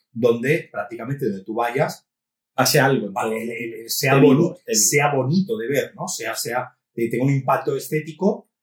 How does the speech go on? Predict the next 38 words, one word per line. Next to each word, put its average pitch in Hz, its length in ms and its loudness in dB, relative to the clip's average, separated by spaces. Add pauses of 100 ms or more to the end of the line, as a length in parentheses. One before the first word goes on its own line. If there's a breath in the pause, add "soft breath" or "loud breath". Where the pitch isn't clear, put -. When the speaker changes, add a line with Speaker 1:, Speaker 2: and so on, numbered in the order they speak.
(220)
Speaker 1:
más 123 320 0
allá 113 240 -2
de 170 360 0
el 98 140 -18
narrativo, 151 600 -4
más 107 160 -8
allá 104 180 -8
del, 117 260 -10
del 101 160 -10
jugable. 113 420 -4
Entonces, - 180 -16
claro, 131 240 -6 (320 loud breath)
el 107 160 -2
videojuego 151 520 4
lo 170 100 0
que 165 160 -4
al 151 100 -4
final 175 280 -2
lo 151 100 2
que - 100 -10
tiene 165 260 -2
es 127 120 -8
que 139 120 -8
tiene 160 420 -4 (540)
tantas, 151 640 0
eh, 123 760 -4
tantos 151 320 0
vértices 170 580 -2
ha 120 320 -2
abierto, 190 380 -2
el 151 100 -12
de - 60 -20
la - 160 -20
jugabilidad, 95 540 -8
el - 60 -12
de 98 80 -14
la 95 60 -16
estética, - 580 -12